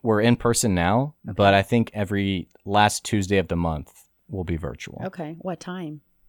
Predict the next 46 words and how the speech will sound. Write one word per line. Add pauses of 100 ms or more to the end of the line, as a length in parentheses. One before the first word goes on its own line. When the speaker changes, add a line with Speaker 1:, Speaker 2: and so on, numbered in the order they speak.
(100)
Speaker 1:
It's
at
nine
A
M
Central. (300)
Speaker 2:
Okay,
cool. (400)
Speaker 1:
I
like
how
you're,
like,
my
Speaker 2:
How
can
I
Speaker 1:
<laughs>
you're
Speaker 2:
if
Speaker 1:
my,
<laughs>
you're
my
Speaker 2:
if
Speaker 1:
salesperson, (100)
Speaker 2:
it's
Speaker 1:
I
Speaker 2:
in
per-,
Speaker 1:
guess.
Speaker 2:
if
I'm
in
Northwest
Arkansas (180)
Speaker 1:
Yeah.
Speaker 2:
and
I
want
to
join
the
in-person
ones, (120)
w-,